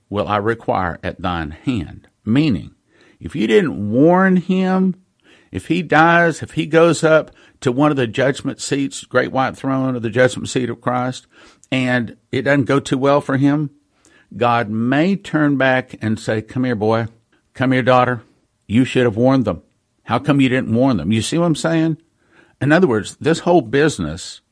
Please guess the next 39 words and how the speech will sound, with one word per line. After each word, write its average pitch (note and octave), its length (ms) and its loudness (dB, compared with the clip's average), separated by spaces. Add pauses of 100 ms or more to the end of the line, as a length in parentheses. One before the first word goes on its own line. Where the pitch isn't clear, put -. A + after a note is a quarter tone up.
(460)
of F#2 140 -8
being D3 200 2
on C#3+ 120 4
the B2+ 100 0
radio, A#2 520 0
being A#2 220 0
on C3 180 0
T A2 280 -4
V, G#2+ 360 -4 (320)
calling D3 360 4
ourselves B2+ 520 0
ministers, A2 720 -6 (380)
reading D3+ 360 2
our C#3+ 80 4
Bible, A2 520 -2
trying C#3+ 380 0
to C#3 80 -4
tell C3+ 320 -2
our B2 120 2
brothers B2 340 2
and A2+ 100 -2
sisters, A#2+ 480 -6
our A#2 80 -2
friends, A#2+ 340 -4
neighbors, A2+ 320 -2
and G2+ 80 0
relatives G#2+ 540 0
about F#2+ 240 -2
Jesus, G2+ 400 -4 (180)
this F3 140 -6
whole - 160 2
business B2+ 480 2
of F#2 100 0
the G2+ 80 -4
kingdom, C#3 460 -2 (400)
it's - 100 -20
very E3 220 2
serious C#3+ 400 0
business. - 560 -4